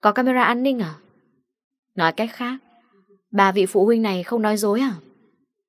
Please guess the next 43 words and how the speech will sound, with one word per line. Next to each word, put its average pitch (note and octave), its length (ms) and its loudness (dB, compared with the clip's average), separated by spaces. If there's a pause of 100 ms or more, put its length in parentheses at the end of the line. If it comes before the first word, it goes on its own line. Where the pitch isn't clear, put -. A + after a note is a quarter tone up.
(720)
Việc F3+ 120 2
này E3+ 140 -2
đích C4+ 220 -2
thực - 220 -8
do G3 120 -2
cô G#3 160 2
làm F#3 240 0
ra G3 220 -4
ư? F#3+ 260 -6 (1120)
Hạ C#3 220 -6
Thược E3 180 -4
nhướng E3+ 260 -4
mày, F#3 320 -8 (280)
th G#3+ 100 -2
không B3+ 180 0
nghĩ A#3 120 0
tới A3 180 0
bọn A3 220 -2
họ F#3 240 -6
sẽ G#3+ 140 -4
đi A#3 100 0
kiểm G#3 240 -2
tra G#3 220 -4
camera G3 380 -2
an F3 220 -6
ninh. F3 280 -10 (720)
Tuy F#3+ 140 2
nhiên F#3 160 0
cô F#3+ 140 0
chỉ F3 200 -2
cười F3 200 -2
nhạt, E3 260 -10 (200)
ngồi G3 160 2
im A3 140 0
bất C#4 180 -6
động, F#3+ 200 -6 (400)
ánh G3 220 0
mắt D4 180 -4
cũng A3 160 0
chưa B3 140 0
từng F#3+ 260 -4
hạ F3 220 -6
xuống, F#3 360 -8